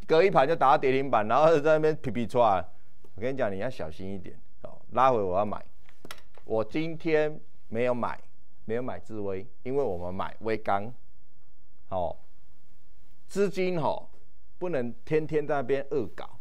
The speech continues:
天天买，天天 all in。有时候要卖掉一些旧的股票，你才有钱去买新的股票，这个才是正常的操作。哦，啊，也不要什么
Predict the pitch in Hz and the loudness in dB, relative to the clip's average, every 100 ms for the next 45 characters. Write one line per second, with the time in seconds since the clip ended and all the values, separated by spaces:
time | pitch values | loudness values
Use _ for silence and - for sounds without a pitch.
0 | - - 156 156 147 139 104 - - - | -4 -2 0 2 2 2 -2 -2 -4 -4
1 | - 147 139 135 - 113 117 117 92 - | -2 0 0 -2 0 0 0 -2 -2 -4
2 | - - - - - 104 110 147 170 165 | -4 -4 -4 -4 -2 -2 0 2 4 4
3 | 151 151 147 143 143 143 139 151 117 98 | 2 2 2 2 2 2 0 0 0 0
4 | 92 82 76 117 82 - - - 101 98 | -2 -4 -2 0 -2 -2 -4 -4 -2 -2
5 | 143 131 104 104 127 113 90 - 113 107 | 0 0 0 -2 -2 -2 -2 -2 -2 -2
6 | 95 78 101 98 - - - - - - | -2 -2 0 0 0 -2 -4 -4 -4 -4
7 | - - - - - - - 175 165 120 | -4 -4 -4 -4 -4 -4 -4 -2 0 0
8 | 117 147 - 131 98 95 95 - 95 - | -2 -2 -2 -2 -2 -2 -2 -2 -2 -2
9 | 98 - - - - - - - - - | -2 -4 -4 -4 -4 -4 -4 -4 -4 -4
10 | - 90 - - - 151 151 104 123 156 | -2 -2 -2 -4 0 2 4 2 2 2
11 | - 95 | 2 -2